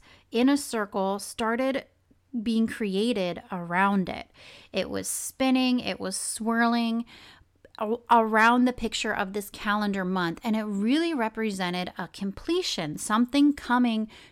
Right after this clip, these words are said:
to completion. So it's interesting that this came through because last month when I felt into the energy of September,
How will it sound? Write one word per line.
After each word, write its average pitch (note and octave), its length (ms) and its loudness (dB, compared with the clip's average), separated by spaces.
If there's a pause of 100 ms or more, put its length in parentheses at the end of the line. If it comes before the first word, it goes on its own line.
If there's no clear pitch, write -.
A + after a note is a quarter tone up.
(120)
to C4 580 0
completion. - 920 -4 (380)
So A#3+ 380 0 (340)
it's C4 260 -2
interesting C#4+ 560 4
that A#3 160 0
this A3 160 -4
came G3+ 260 -6
through C4+ 400 0
because G3+ 380 -6
last G3+ 560 0
month F3+ 260 0
when G3 140 -2
I G3 80 -2
felt G3+ 340 -2
into G#3 220 -4
the F#3+ 180 -6
energy G3 640 -2
of F#3 160 -6
September, B3 960 0